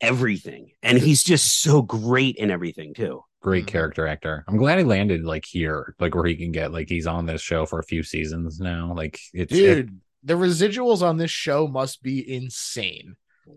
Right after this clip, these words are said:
Speaker 3: The amount that it gets played on U S A,
Speaker 1: Yeah.
Speaker 3: they
Speaker 2: It's
Speaker 3: must be pulling in the big bucks.
Speaker 2: It's like U S A's ridiculousness.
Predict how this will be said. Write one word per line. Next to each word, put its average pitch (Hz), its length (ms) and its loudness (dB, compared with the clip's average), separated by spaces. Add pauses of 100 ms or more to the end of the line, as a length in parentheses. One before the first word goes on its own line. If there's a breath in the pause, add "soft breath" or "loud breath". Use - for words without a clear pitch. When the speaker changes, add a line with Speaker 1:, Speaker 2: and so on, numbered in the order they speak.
Speaker 3:
The 143 180 4
amount 151 400 2
that 175 160 6
it 151 60 4
gets 139 240 -2
played 123 440 -2
on 113 220 -6
U 113 180 0
S 110 200 -4
A, 107 280 0 (320)
Speaker 1:
Yeah. 226 220 6 (480)
Speaker 3:
they 147 140 4
Speaker 2:
It's 175 100 4
Speaker 3:
must 180 260 2
be 143 320 2 (220)
pulling 127 400 -8
in 107 340 -8 (140)
the 95 260 -12
big 95 320 -12
bucks. 85 380 -4
Speaker 2:
It's 127 160 6
like 156 160 6
U 131 160 8
S 123 160 2
A's 110 240 4
ridiculousness. 92 1160 -6